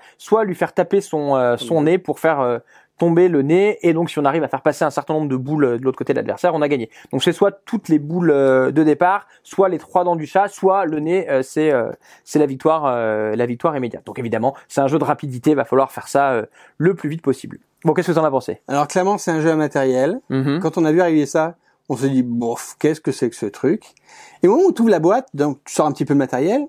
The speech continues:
Speaker 2: et tu découvres le système de catapulte,
Speaker 1: Mm, mm.
Speaker 2: qui est avec ce papate aimanté.
Speaker 1: C'est ça.
Speaker 2: Et là, tu dis, oh putain, c'est
Speaker 1: C'est ça,
Speaker 2: malin.
Speaker 1: le délong,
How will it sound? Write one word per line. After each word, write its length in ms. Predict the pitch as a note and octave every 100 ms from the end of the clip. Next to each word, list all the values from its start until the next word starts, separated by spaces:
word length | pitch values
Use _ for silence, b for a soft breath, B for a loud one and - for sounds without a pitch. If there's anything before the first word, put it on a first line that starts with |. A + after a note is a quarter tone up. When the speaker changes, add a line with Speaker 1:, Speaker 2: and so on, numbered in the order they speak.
| _
Speaker 2:
et 80 | D3
tu 240 | - F3+ -
découvres 340 | F#3 F#3+ D4
le 60 | A3+
système 300 | - E3 A#3
de 60 | F3
catapulte, 540 | F3 E3+ G3+ F#3+ -
Speaker 1:
Mm, 60 | F3+
mm. 40 |
Speaker 2:
qui 140 | E3+ F3+
est 60 | G3+
avec 200 | D3+ C#3
ce 120 | D3+
papate 320 | B2+ C#3+ C#3
aimanté. 240 | B2 A2+
Speaker 1:
C'est 60 | D3
ça. 180 | C3 - b b b -
Speaker 2:
Et 40 |
là, 120 | E3+
tu 160 | G3+ F3
dis, 180 | D#3 G#3+ _ _ -
oh 120 | D#3+ A3 _ -
putain, 240 | D#3 D3
c'est 60 | C3+
Speaker 1:
C'est 120 | F3
ça, 80 | D#3+
Speaker 2:
malin. 180 | C#3 -
Speaker 1:
le 240 | C#3+ C3+
délong, 800 | C3 F#3 E3 E3 E3 E3+ E3+ E3+